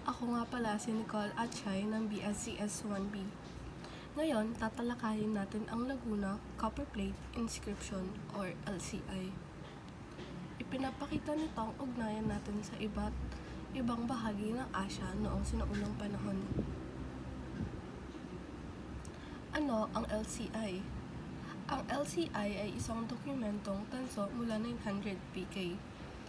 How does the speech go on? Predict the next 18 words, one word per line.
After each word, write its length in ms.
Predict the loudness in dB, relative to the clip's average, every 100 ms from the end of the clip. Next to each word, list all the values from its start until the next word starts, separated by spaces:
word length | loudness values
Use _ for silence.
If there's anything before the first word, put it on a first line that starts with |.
| -8
Natagpuan 560 | -4 -2 -2 0 0 0 0
sa 80 | 2
Lumban, 480 | 2 2 2 2 2
Laguna 480 | 0 0 0 0 -4 -4
noong 320 | -4 -2 -2 0
nineteen 480 | 0 -2 -2 -2 -4 -8 -8 -8
eighty-nine. 560 | -4 0 2 2 0 -2 -6 -8 -10 -8 -6 -2
Nakasulat 480 | 0 0 0 0 2 2
ito 240 | 2 2 2 2
sa 160 | 0 0
Sanskrit, 640 | 0 0 -2 -4 -4 -4 -4 -2
Lumang 400 | 0 2 0 0
Javanese 640 | 0 0 0 0 -2 -4 -4
at 160 | -4 -4 -4
Malay. 240 | -2 -2 -2 -4 -6 -8 -8 -8 -8 -8 -6 -4 -2 -2 -4 -6 -6 -4 -4 -6 -6 -6 -2
Gamit 400 | 2 4 4 2
ang 160 | 2 2
sulat 320 | 2 2